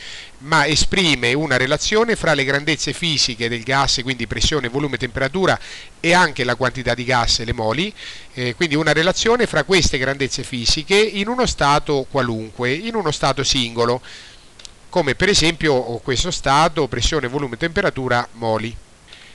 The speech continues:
Quando è utile questa, eh, formula, l'equazione di stato? È utile quando noi di queste quattro grandezze fisiche ne conosciamo tre e attraverso questa formula possiamo trovare la quarta. Per esempio, eh, si potrebbe conoscere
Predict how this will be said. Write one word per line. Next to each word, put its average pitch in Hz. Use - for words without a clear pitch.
Quando 175
è 165
utile 143
questa, 123
eh, 110
formula, 110
l'equazione 120
di 117
stato? 107
È 139
utile 196
quando 139
noi 135
di 120
queste 143
quattro 139
grandezze 131
fisiche 175
ne 165
conosciamo 131
tre 107
e 143
attraverso 135
questa 131
formula 160
possiamo 139
trovare 117
la 117
quarta. 120
Per 131
esempio, 147
eh, 131
si -
potrebbe 143
conoscere 127